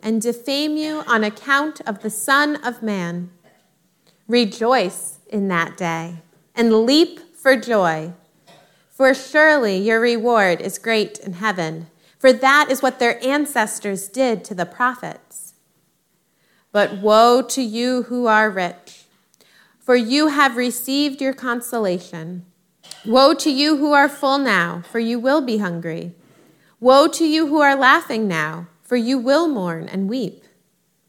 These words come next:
Woe to you when all speak well of you, for that is what their ancestors did to the false prophets.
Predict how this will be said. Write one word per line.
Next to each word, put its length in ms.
Woe 340
to 180
you 360
when 200
all 380
speak 360
well 200
of 120
you, 320
for 160
that 380
is 120
what 140
their 180
ancestors 720
did 300
to 120
the 140
false 500
prophets. 840